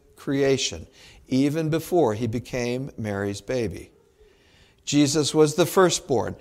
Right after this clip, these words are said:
intentionally and intimately connected by his love to his creative work from the very beginning. His first created efforts started within himself in some way.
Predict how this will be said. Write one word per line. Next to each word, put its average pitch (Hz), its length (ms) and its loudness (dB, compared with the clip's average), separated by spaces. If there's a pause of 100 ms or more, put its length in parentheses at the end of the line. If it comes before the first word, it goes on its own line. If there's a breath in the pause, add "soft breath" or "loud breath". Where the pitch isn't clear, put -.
(320 soft breath)
intentionally 208 1080 -2 (800)
and 139 240 0
intimately 202 580 6
connected 185 680 2
by 160 220 10
his 156 260 2
love 180 400 10
to 147 140 0
his 143 220 0
creative 156 580 2
work 151 380 0
from 143 300 -6
the 135 80 -4
very 151 440 0
beginning. 139 640 -4 (1300)
His 127 200 4
first 226 400 8
created 202 580 8
efforts 190 440 8
started 196 460 8
within 202 240 6
himself 208 580 6
in 139 80 -2
some 113 320 -2
way. 104 280 -4